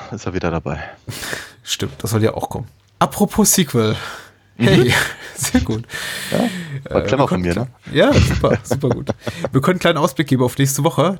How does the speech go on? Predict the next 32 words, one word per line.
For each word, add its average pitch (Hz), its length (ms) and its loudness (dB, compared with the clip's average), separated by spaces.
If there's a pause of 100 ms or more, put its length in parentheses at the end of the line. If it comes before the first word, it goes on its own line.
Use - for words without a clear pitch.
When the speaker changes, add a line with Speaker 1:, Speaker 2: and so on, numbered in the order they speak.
Speaker 2:
Die 127 120 2
wird 143 100 2
Speaker 1:
Ja. 135 140 6
Speaker 2:
sehr - 20 -2
sequellastig. 120 800 -2
Und 127 140 0
ich 123 80 -4
überlasse 135 360 4
dir 139 180 4
jetzt 160 240 2
mal, 127 180 6
über 127 160 2
welches 127 300 0
Sequel 127 640 4
du 113 560 2 (360)
reden 120 240 4
möchtest - 460 -2
in - 180 -4
einer - 220 -2 (280)
kurzen 135 600 4 (300)
Teaser-Trailer. 117 800 -2
Ja, 135 100 -4
Speaker 1:
<laughs> 127 400 4
Speaker 2:
Variante, 117 340 2
bla, 123 180 2
bla. 120 200 0 (540)
Oh 101 60 -4
Gott, - 280 -8
ich 85 140 -8
kann 104 160 -6
nicht 98 160 -8
mehr. 104 140 -8